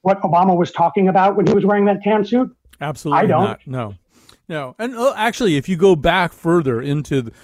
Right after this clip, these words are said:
Speaker 2: the campaign of two thousand eight, um, and, and, and his career that preceded that, Obama also went tieless whenever he could get away with it.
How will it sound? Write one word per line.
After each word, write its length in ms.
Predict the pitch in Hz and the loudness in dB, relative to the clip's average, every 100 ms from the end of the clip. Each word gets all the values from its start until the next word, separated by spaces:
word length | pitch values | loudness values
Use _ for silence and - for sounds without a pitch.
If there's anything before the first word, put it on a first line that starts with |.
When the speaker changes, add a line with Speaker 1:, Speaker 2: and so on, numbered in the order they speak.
| _ | _
Speaker 2:
the 80 | 139 | -10
campaign 440 | 165 135 147 139 | -6 -4 -4 -6
of 80 | 123 | -6
two 140 | - 139 | -10 -6
thousand 380 | 139 120 120 | -6 -6 -8
eight, 260 | 135 127 240 226 | -8 -8 -12 -12
um, 460 | 147 127 127 123 - - _ | -8 -6 -6 -10 -16 -20 _
and, 120 | 160 | -10
and, 260 | 175 180 151 | -4 -2 -4
and 400 | - 160 185 165 | -6 -4 -2 0
his 220 | 156 131 - - | -2 -4 -12 -16
career 340 | - 147 160 156 | -10 0 0 0
that 160 | 135 | -4
preceded 480 | 110 120 - 170 165 | -10 -12 -10 -8 -8
that, 260 | 107 110 131 _ - 175 | -8 -8 -10 _ -10 -6
Obama 420 | 165 185 247 131 | 0 0 0 -2
also 340 | 139 165 165 | -4 -4 -4
went 240 | 127 120 - | -6 -8 -10
tieless 520 | 151 139 135 120 127 | -6 -4 -4 -8 -8
whenever 320 | 131 139 135 | -6 -4 -4
he 100 | 135 | -6
could 120 | 120 | -8
get 140 | 131 113 | -8 -6
away 200 | 127 120 | -6 -6
with 140 | - | -10
it. 120 | - | -20